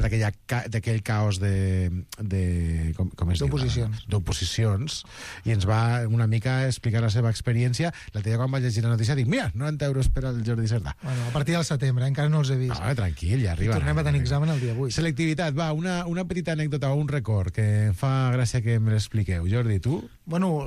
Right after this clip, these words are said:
Speaker 2: el meu record era que somiava en els apunts i, per tant, repassava dormint.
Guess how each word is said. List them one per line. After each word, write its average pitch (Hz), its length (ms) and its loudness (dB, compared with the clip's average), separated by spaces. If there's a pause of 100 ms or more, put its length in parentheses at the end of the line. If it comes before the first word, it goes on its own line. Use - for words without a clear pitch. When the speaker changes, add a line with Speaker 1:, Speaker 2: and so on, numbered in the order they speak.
(140)
Speaker 2:
el 147 80 2
meu 160 300 2
record 165 460 -2
era 180 180 -2
que 170 240 -6
somiava 196 680 0 (380)
en 170 80 -8
els 160 160 -8
apunts 185 480 -4
i, 160 80 -6
per 127 160 -6
tant, 151 140 -2
repassava 165 600 -4 (140)
dormint. 147 460 -8